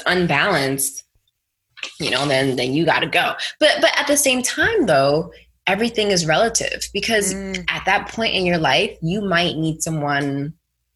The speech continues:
Speaker 1: to physically just be there. And that other person might have endless free time. And that might be what you need. And that's okay too. So I, I think it's, it's about really just assessing where you are and what your actual needs are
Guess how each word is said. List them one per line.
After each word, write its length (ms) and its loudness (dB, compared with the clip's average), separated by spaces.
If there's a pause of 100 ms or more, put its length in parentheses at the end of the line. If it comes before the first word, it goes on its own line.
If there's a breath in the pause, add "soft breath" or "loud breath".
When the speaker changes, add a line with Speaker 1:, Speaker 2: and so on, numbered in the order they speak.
(240)
Speaker 1:
to 140 -2
physically 540 -2
just 240 -4
be 120 -6
there. 400 -2 (840)
And 260 0
that 240 2
other 240 -2
person 520 -2
might 180 0
have 260 -2 (120)
endless 380 0
free 220 -4
time. 500 -4
And 180 -2
that 160 0
might 280 0
be 580 -6
what 260 -2
you 120 -2
need. 340 0
And 220 -2
that's 260 0
okay 280 -2
too. 320 -2
So 120 0
I, 80 4 (100)
I 60 0
think 240 -2
it's, 200 -2
it's 180 -2
about 340 -4
really 260 -2
just 380 -4 (460 loud breath)
assessing 500 0
where 80 2
you 240 0
are 240 2
and 240 0
what 180 0
your 220 0
actual 420 -2
needs 280 -4
are 340 -2